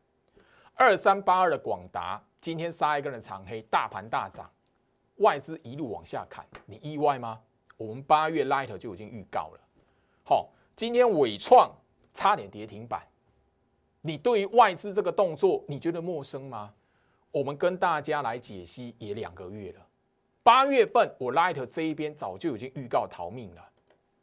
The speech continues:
好，英业达全部都是辉达的供应链，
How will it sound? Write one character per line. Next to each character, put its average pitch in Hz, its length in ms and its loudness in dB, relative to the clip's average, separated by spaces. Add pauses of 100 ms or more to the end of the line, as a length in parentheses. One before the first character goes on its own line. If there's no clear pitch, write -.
(2250)
好， - 300 2 (180)
英 190 180 -4
业 196 160 0
达 104 400 -8
全 151 260 -2
部 180 160 2
都 180 120 0
是 175 100 -4
辉 156 240 -2
达 110 160 -6
的 113 80 -10
供 131 200 -10
应 120 140 -14
链， 113 180 -10